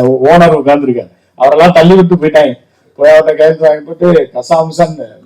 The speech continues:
ஸ்டேஜே ஒரு மாதிரி ஆயிடுச்சு. சரி, திரும்பி பார்த்தா ஒரு பெட்டி மட்டும் உடைக்காம வெளியில வச்சிருந்தேன் கார்ல. அந்த பெட்டி தான் மிஞ்சுது, இருநூத்தம்பது, அஹ், புக்கு மிஞ்சுது. மிஞ்சினதுக்கு அப்புறம் என்ன பண்ணிட்டேன்னா, சரி, நான் அதை ஒண்ணு இந்த சந்திரபாபு நாயுடு போகும்போது என்ன பண்ணிட்டாரு,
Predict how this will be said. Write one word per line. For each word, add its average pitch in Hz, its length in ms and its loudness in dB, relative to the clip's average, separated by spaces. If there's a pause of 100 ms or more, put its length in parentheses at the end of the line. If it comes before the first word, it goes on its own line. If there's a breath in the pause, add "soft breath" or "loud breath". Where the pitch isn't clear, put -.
ஸ்டேஜே 160 480 0
ஒரு 139 100 -2
மாதிரி 135 260 -4
ஆயிடுச்சு. - 440 -20 (600)
சரி, 156 440 -14
திரும்பி 180 260 0
பார்த்தா 151 340 2
ஒரு 151 200 2
பெட்டி 165 280 0
மட்டும் 151 320 2
உடைக்காம 147 520 2
வெளியில 156 340 2
வச்சிருந்தேன் 107 380 -10
கார்ல. 123 420 -2 (540)
அந்த 120 280 -4
பெட்டி 135 300 -2
தான் 139 180 0
மிஞ்சுது, 120 280 0
இருநூத்தம்பது, 98 920 -6 (280)
அஹ், 98 140 -18
புக்கு 104 240 -20 (100)
மிஞ்சுது. 104 380 -10 (680)
மிஞ்சினதுக்கு 175 380 2
அப்புறம் 151 300 0
என்ன 160 60 2
பண்ணிட்டேன்னா, 143 720 -4
சரி, 151 240 -4
நான் 156 120 0
அதை 147 160 -4
ஒண்ணு 143 420 -4
இந்த 127 300 -10
சந்திரபாபு 147 260 -4
நாயுடு 131 220 -6
போகும்போது 127 380 -8
என்ன 123 160 -12
பண்ணிட்டாரு, 123 600 -10